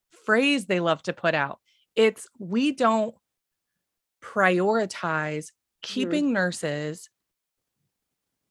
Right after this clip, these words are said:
Speaker 1: treating them safely, respecting their mental health, physical health, emotional well-being, financial needs. We barely pay them a living wage.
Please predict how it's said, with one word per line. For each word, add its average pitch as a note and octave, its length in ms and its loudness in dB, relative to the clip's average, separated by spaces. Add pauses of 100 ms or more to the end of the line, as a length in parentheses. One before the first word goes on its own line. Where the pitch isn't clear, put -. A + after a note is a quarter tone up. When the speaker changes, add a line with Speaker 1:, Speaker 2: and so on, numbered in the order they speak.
(380)
Speaker 1:
treating B3+ 440 0
them C4 180 0
safely, D#3 800 -6 (320)
respecting A3+ 680 0
their F3 160 0
mental A3 360 -2
health, B3 340 -2
physical G#3+ 420 -6
health, G3 340 -2
emotional G3 480 -4
well-being, F3+ 640 -4 (420)
financial G3+ 720 0
needs. D#3+ 640 -6 (680)
We G3 240 -2 (120)
barely C4+ 500 4
pay F#3 240 -4
them E3+ 160 -2
a D#3+ 60 -2
living D#3 280 -4
wage. D#3 560 -8